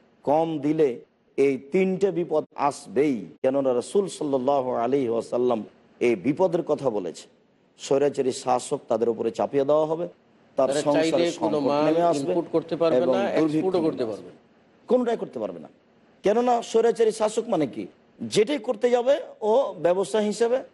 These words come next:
Speaker 1: ওটা তো বাধা খেয়ে যাবে, ইচ্ছা করলে করতে পারবে না, এটা আসবেই। কেননা রাসূল সাল্লাল্লাহু আলাইহি ওয়াসাল্লাম এটা বলেছেন। আর এটা তো প্রতারণা অবশ্যই, মানুষকে ধোঁকা
Speaker 2: ধন্যবাদ
Speaker 1: দেওয়া
Speaker 2: আপনাকে।
Speaker 1: অবশ্যই।
Speaker 2: আমরা এক মিনিট সময় যে মহতারাম, এই ধরনের যেটা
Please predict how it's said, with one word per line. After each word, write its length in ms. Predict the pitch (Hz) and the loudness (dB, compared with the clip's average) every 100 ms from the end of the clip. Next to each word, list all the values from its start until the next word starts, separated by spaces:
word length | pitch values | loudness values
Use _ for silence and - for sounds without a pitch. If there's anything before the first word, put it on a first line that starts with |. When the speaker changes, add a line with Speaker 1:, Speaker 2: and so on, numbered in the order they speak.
| _ _ | _ _
Speaker 1:
ওটা 180 | 190 180 | 2 2
তো 180 | 160 170 | 2 2
বাধা 280 | 151 156 147 | 2 0 -4
খেয়ে 220 | 123 90 | -4 -6
যাবে, 180 | 64 - - _ _ _ _ - 247 | -8 -14 -20 _ _ _ _ -2 -2
ইচ্ছা 240 | - 254 | 2 0
করলে 220 | 202 190 | 2 0
করতে 260 | 175 190 - | 0 -2 -2
পারবে 240 | 120 110 | -2 0
না, 100 | 131 - | -2 0
এটা 140 | 240 | 0
আসবেই। 440 | 254 247 190 185 110 - _ _ _ _ _ | 2 0 0 -2 -2 -6 _ _ _ _ _
কেননা 280 | 175 185 180 | 0 2 0
রাসূল 320 | 165 - 170 | 0 -2 -6
সাল্লাল্লাহু 200 | 151 151 | -2 0
আলাইহি 100 | 147 | 2
ওয়াসাল্লাম 300 | 135 139 127 | 0 -2 -2
এটা 160 | 113 113 | 0 0
বলেছেন। 420 | 107 101 113 98 - _ _ - | -2 -4 -8 -12 -16 _ _ -4
আর 200 | 262 339 | 2 4
এটা 220 | 180 160 | 4 2
তো 140 | - 160 | 0 -4
প্রতারণা 560 | - 151 156 147 143 | -6 -4 -2 0 0
অবশ্যই, 460 | 135 135 - - 123 135 _ _ _ - | 0 0 -2 -4 -4 -6 _ _ _ -4
মানুষকে 420 | 123 135 127 - | -2 0 -2 -6
ধোঁকা 140 | 120 131 | -2 0
Speaker 2:
ধন্যবাদ 220 | 147 139 | 0 0
Speaker 1:
দেওয়া 100 | 117 | 0
Speaker 2:
আপনাকে। 180 | 107 120 | -2 -4
Speaker 1:
অবশ্যই। 200 | 127 127 | -2 -4
Speaker 2:
আমরা 320 | 120 127 139 | -2 -2 -2
এক 200 | - 147 147 | -2 -4 -6
মিনিট 200 | 123 123 | -8 -8
সময় 340 | 113 107 107 110 - | -8 -6 -4 -6 -10
যে 80 | 104 | -10
মহতারাম, 440 | 104 104 - 123 117 _ _ - | -10 -8 -4 -4 -6 _ _ -2
এই 140 | 151 | -2
ধরনের 440 | 175 185 175 175 147 | 0 0 0 -2 -2
যেটা 600 | 135 - 117 113 110 | -4 0 2 2 0